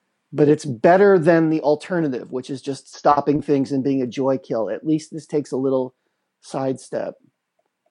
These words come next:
That to me was a big part of, because that was my first band, and so there was a lot of just figuring out how to do things, which means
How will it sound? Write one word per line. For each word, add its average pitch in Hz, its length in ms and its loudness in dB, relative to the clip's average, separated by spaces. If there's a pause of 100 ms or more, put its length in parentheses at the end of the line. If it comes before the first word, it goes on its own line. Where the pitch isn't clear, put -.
(380)
That 294 160 2
to 330 40 -4
me 349 100 4
was 254 140 2
a 190 60 2
big 214 180 2
part 202 240 0
of, 180 200 -6
because 170 200 -10
that 247 140 0
was 320 120 -10
my 190 120 -6
first 185 340 -12
band, 196 360 -4
and 151 120 -10
so 180 120 -16
there 160 80 -12
was 151 100 -10
a 156 60 -14
lot 160 240 0
of 180 80 -2
just 151 200 -14
figuring 180 580 -6
out 156 260 -4
how 151 100 -8
to 143 100 -6
do 175 220 -6
things, 110 420 -10
which 151 200 -12
means 165 420 0